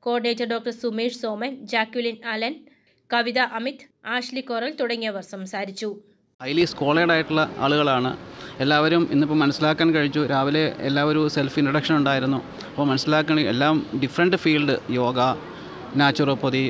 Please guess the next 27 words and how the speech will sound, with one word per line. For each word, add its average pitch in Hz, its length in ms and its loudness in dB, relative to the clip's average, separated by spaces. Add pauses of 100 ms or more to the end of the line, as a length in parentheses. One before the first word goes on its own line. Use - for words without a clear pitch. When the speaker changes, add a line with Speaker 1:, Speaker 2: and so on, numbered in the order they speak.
(120)
Speaker 2:
അതുപോലെ 135 380 2 (240)
മർമ്മ 131 380 4
തെറാപ്പി, 127 400 0 (760)
രേക്കി 147 360 4
തെറാപ്പി, 131 400 2 (360)
ജനറൽ 139 380 4
മെഡിസിൻ, 131 320 0 (380)
സർജറി 151 400 4 (400)
വിഭാഗം, 127 400 0 (100)
അങ്ങനെ 170 300 2
ഒത്തിരി 202 260 2
ഒത്തിരി 190 240 2
വിഭാഗത്തിൽ 170 460 2
നിന്ന് 165 200 4 (720)
അവർക്ക് 156 360 4 (240)
ഉള്ള 175 220 4
നോളജ് 170 400 2
ഉണ്ട്. 165 120 2 (200)
അതിനെ 175 320 4
ഒരു 170 120 4
അപ്ഗ്രേഡ് 185 420 2
ചെയ്യുന്നതിന് 170 400 4
വേണ്ടിയിട്ടാണ് 147 440 2 (120)
നമുക്ക് 135 280 0 (460)
ഒരു 135 140 2 (360)
അവസരം 143 320 0
കിട്ടിയിരിക്കുന്ന 127 480 -4